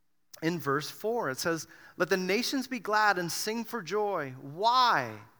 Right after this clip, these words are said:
For, see that word there, for, it's guiding you as to the reasons why the nations would sing.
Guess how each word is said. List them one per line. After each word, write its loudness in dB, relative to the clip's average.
For, -2
see -10
that -4
word -4
there, -2
for, -2
it's -8
guiding 0
you 0
as -2
to -12
the -4
reasons -4
why 0
the -2
nations -6
would -4
sing. -4